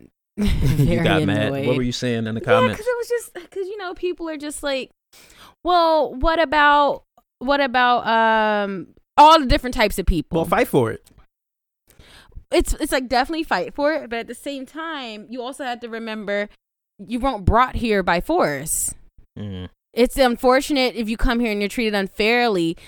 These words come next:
Speaker 1: but that's the core of it. It's slavery. You were brought here with no choice. You didn't willingly come into the country,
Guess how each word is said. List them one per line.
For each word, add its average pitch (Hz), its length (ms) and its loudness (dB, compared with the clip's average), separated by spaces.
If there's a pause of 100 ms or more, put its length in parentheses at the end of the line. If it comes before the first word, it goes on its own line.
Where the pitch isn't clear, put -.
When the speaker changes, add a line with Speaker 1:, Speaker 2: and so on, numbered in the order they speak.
(400)
Speaker 1:
but 185 340 2
that's 220 240 0
the 208 140 -4
core 226 320 0
of 175 180 0
it. 214 180 -2
It's 190 240 -2
slavery. 208 800 0
You 160 320 -2
were 185 140 2
brought 190 340 2
here 202 240 -2
with 175 180 -4
no 180 200 0
choice. 185 440 -2
You 196 60 -4
didn't 180 300 -2
willingly 185 480 0
come 196 280 -2
into 175 160 -4
the 151 120 -4
country, 175 400 -6